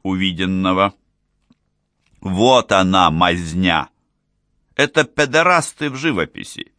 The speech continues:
Копейки мы вам не дадим! Уезжайте!" Семнадцатого декабря на встрече в доме приёмов Ц К К П С С он сел на любимого конька.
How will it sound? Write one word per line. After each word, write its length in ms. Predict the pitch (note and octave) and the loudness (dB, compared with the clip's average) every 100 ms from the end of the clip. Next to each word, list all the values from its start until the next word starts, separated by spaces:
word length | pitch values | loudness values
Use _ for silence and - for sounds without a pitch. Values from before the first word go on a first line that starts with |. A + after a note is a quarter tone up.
| _ _ _ _ _ | _ _ _ _ _
Копейки 720 | A2 A2+ - C3 D3+ D3 - | -2 -2 -2 -2 0 0 -2
мы 200 | A2 G#2+ | 0 0
вам 300 | G2+ G#2 F#2+ | 2 2 2
не 140 | G2 G2 | 0 0
дадим! 580 | F#2+ F#2+ E2 F2+ D#2 - _ _ _ _ _ _ - | 0 0 -2 -4 -6 -12 _ _ _ _ _ _ -4
Уезжайте!" 1200 | G#2+ A#2 C3+ C3 F2+ F2 E2 D#2+ D2+ D#2+ D#2+ - _ _ _ _ _ _ _ - | 0 2 2 0 -2 0 0 0 -4 -4 -4 -6 _ _ _ _ _ _ _ -10
Семнадцатого 760 | - G#2 A#2 A2 - G#2 G2 | -2 2 2 0 -2 -4 -4
декабря 480 | F#2 F#2 F2+ F#2+ G2 | -4 -4 -2 -2 -2
на 100 | F2+ | -2
встрече 400 | - F#2 F2 E2+ | -4 -8 -6 -8
в 60 | |
доме 300 | D#2+ F2+ F2 | -4 -4 -4
приёмов 480 | D#2+ E2+ E2+ F2 E2 | -6 -6 -4 -4 -4
Ц 120 | - | -6
К 140 | E2+ E2+ | -4 -4
К 140 | - | -4
П 260 | - D#2 C#2+ | -8 -8 -6
С 100 | - | -4
С 280 | C#3+ - - _ _ | -6 -6 -14 _ _
он 220 | - E3 | -4 -2
сел 340 | D#3+ - B2 A#2+ | -4 -2 0 0
на 140 | A2 | 0
любимого 560 | G2 F2 E2+ F#2 F2 F2+ | -2 -2 -4 -2 -2 -2
конька. 480 | E2+ E2 - - | -2 -4 -4 -8